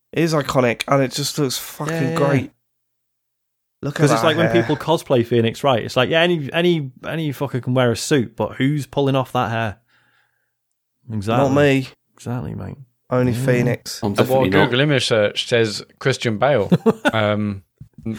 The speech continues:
Speaker 4: maybe. <laughs> Looks like they should cast Christian Bale in the movie.
Speaker 2: They will. Uh,
Speaker 1: Good hair.
Speaker 2: last one. Oh,
Speaker 1: No,
Speaker 2: sorry,
Speaker 1: James
Speaker 2: sorry,
Speaker 1: hasn't
Speaker 2: James.
Speaker 1: answered.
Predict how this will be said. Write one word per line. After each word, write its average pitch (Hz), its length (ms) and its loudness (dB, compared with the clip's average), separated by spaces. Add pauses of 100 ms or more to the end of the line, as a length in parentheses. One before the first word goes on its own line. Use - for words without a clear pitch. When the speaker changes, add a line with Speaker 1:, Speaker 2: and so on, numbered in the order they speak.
(100)
Speaker 4:
maybe. 107 400 0
<laughs> - 800 2 (1600)
Looks 143 180 0
like 107 260 2
they 113 220 2
should 117 220 -6
cast 113 340 0
Christian 120 400 -6
Bale 117 400 2 (140)
in 113 260 -2
the 113 160 -4
movie. 113 480 0
Speaker 2:
They 98 120 -2
will. 107 240 0 (920)
Uh, 139 440 2 (200)
Speaker 1:
Good 139 140 0
hair. 135 360 -2 (460)
Speaker 2:
last 160 200 -2
one. 208 200 0 (1400)
Oh, 165 80 4
Speaker 1:
No, - 20 6
Speaker 2:
sorry, 180 200 4
Speaker 1:
James 170 140 4
Speaker 2:
sorry, 165 100 4
Speaker 1:
hasn't 147 240 2
Speaker 2:
James. 160 280 2
Speaker 1:
answered. 120 140 -8